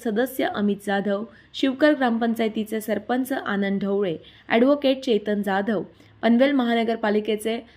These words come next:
पाणी पुरवठा अधिकारी विलास चव्हाण यांच्यासह इतर अधिकारी उपस्थित होते. यावेळी झालेल्या चर्चेत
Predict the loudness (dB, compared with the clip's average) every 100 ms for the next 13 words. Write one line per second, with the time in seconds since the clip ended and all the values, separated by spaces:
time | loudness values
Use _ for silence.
0 | _ 0 2 2 0 0 0 2 0 -2
1 | -4 0 0 0 0 0 0 -4 -4 -4
2 | -4 -10 -14 _ -2 2 4 2 2 0
3 | -2 -4 -2 -2 -2 -4 -2 -4 -4 -6
4 | -6 -6 -6 -6 -6 -6 -10 -12 _ -20
5 | _ 2 4 4 2 0 0 0 0 0
6 | 0 0 -2